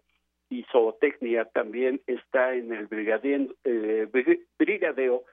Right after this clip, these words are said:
asistiendo a todas aquellas mascotas que resultaron les-, lesionadas. En esta semana inician las brigadas Cultura unam,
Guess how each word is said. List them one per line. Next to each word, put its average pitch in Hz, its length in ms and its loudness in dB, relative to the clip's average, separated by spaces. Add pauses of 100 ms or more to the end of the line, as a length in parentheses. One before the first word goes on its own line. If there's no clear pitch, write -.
(220)
asistiendo - 540 -2
a - 60 -4
todas 156 300 2
aquellas 131 400 -4
mascotas 117 600 -2 (300)
que 139 280 2 (100)
resultaron 113 640 -4 (380)
les-, 107 340 -2 (160)
lesionadas. 110 880 -2
En 131 160 2
esta 190 300 0
semana 147 320 -2
inician 139 400 -4
las 117 160 -4
brigadas - 500 -2
Cultura 123 460 -2
unam, 131 320 0